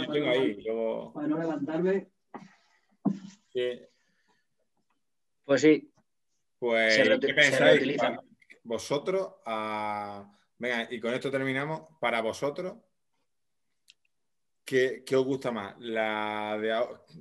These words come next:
Speaker 1: la de ahora, la de después? Por ejemplo, Jordi,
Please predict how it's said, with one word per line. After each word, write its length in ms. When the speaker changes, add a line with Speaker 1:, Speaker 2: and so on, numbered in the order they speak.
Speaker 1:
la 260
de 120
ahora, 520
la 140
de 160
después? 880
Por 100
ejemplo, 360
Jordi, 840